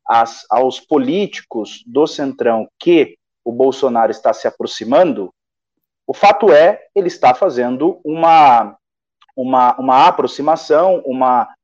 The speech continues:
um diálogo, estabelecendo um diálogo pra, seja qual for a se-, ali a intenção, pra se livrar do impeachment, não importa, ou pra aprovar o projeto A ou B, mas ele está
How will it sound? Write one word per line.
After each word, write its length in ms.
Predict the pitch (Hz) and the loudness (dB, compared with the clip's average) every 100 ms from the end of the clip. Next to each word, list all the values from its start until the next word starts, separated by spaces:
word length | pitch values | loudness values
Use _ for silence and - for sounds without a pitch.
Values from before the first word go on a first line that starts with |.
| _ - | _ -10
um 160 | 135 | -6
diálogo, 460 | 139 135 131 165 135 | -2 2 6 4 2
estabelecendo 640 | - 127 135 131 131 131 | -2 -2 0 -2 -4 -8
um 80 | 147 | -4
diálogo 640 | 147 180 127 139 175 202 _ _ _ _ | 2 4 4 2 0 -4 _ _ _ _
pra, 360 | - 196 123 - _ _ | 2 4 4 2 _ _
seja 380 | - - 156 135 | -12 -2 0 0
qual 180 | 135 127 | 2 0
for 260 | - 127 117 | 2 0 0
a 60 | |
se-, 220 | - 120 - | -2 -6 -4
ali 240 | 113 113 | -4 -4
a 40 | |
intenção, 640 | 117 117 156 - 151 160 113 | -4 -2 -2 0 2 2 0
pra 160 | - 110 | -4 -8
se 120 | 113 | -8
livrar 300 | 110 113 107 | -4 -2 0
do 180 | 98 98 | -2 -8
impeachment, 520 | 117 - 156 - 202 | -12 -10 -10 -8 -6
não 80 | 269 | -4
importa, 520 | - 135 113 - 82 _ _ | 2 2 2 -2 -16 _ _
ou 160 | 143 139 | -4 0
pra 120 | 131 | 0
aprovar 320 | 131 123 123 | 0 0 0
o 80 | 120 | -2
projeto 480 | 117 120 110 - 110 | -2 -2 -2 0 2
A 120 | 107 | 2
ou 120 | 139 | 2
B, 260 | 139 143 175 | 0 0 2
mas 220 | 175 165 | 0 0
ele 120 | 175 | -2
está 400 | 180 - 160 180 | -2 2 4 4